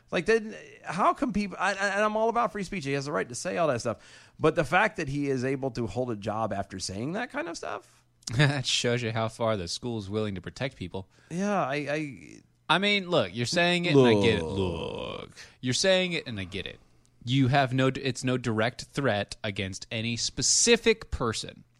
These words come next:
Speaker 1: No, and I get that. And, and you have to kind of obviously take everything in stride, and, and, you know, he could just be having a moment where he is venting.
Speaker 2: Right.
Speaker 1: Or whatever, and I,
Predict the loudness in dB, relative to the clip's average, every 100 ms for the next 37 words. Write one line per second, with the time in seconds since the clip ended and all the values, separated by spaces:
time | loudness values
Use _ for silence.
0 | -12 0 4 4 2 2 2 4 0 0
1 | -8 -12 -18 _ _ _ -4 -2 -2 0
2 | 2 2 0 -2 -4 -2 -2 0 0 0
3 | -4 -4 -4 -2 -2 -2 -4 -4 -6 -8
4 | -2 2 2 2 -2 -6 -6 -6 -8 -14
5 | -20 -20 -6 -2 0 0 -2 -4 -6 -4
6 | -6 -4 -6 -6 -6 -6 -6 -6 -2 -2
7 | 0 0 0 -2 -4 -2 -2 -2 -4 -4
8 | -4 -6 -10 _ _ _ _ _ -20 -20
9 | _ -18 -6 0 0 0 0 2 2 2
10 | 0 -2 -4 -12 _ _ _ -2 2 2
11 | 2 2 2 4 4 4 4 4 4 4
12 | 4